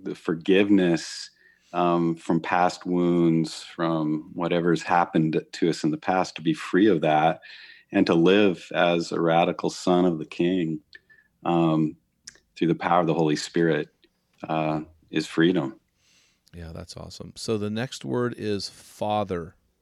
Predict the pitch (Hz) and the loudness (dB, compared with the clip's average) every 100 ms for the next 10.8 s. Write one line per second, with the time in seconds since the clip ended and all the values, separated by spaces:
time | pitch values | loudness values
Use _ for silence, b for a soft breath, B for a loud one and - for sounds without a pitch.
0 | _ _ _ _ _ _ _ _ _ _ | _ _ _ _ _ _ _ _ _ _
1 | _ _ - 85 78 - _ _ _ B | _ _ -8 -6 -6 -10 _ _ _ B
2 | B B B B B B B B - 92 | B B B B B B B B -2 2
3 | 95 98 101 98 98 85 101 - 98 90 | 4 6 6 6 4 4 0 4 4 4
4 | 90 90 85 - 85 87 90 98 120 - | 4 4 2 2 4 4 4 2 0 -8
5 | - 85 82 82 80 85 85 82 82 80 | -10 -4 -2 -2 -4 -4 -4 -2 -4 -2
6 | 85 85 85 80 87 80 85 78 82 80 | -2 0 0 0 2 2 2 0 0 -2
7 | 80 - 80 78 73 - b b b b | -2 -2 2 2 2 -4 b b b b
8 | - 80 80 78 76 78 78 _ _ _ | -8 -4 0 0 -2 -4 -6 _ _ _
9 | _ _ _ _ _ _ _ - 82 82 | _ _ _ _ _ _ _ -6 -2 -2
10 | - 87 - 87 82 82 85 | 0 -2 2 4 6 4 4